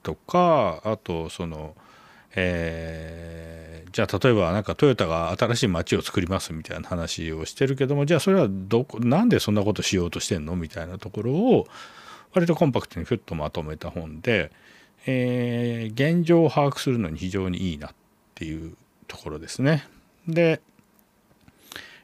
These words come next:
えーと、私の友人が川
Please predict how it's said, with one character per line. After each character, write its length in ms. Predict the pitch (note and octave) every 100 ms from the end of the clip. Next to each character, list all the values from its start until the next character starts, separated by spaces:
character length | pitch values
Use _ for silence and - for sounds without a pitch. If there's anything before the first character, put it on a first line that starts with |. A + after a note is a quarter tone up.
| -
え 180 | C3+ C3
ー 40 |
と、 840 | - C3 B2+ B2+ B2 A#2+ A#2+ A#2+ A#2
私 320 | - E3 F#3
の 60 | F#3
友 100 | E3+
人 160 | E3+
が 100 | E3
川 180 | - C3+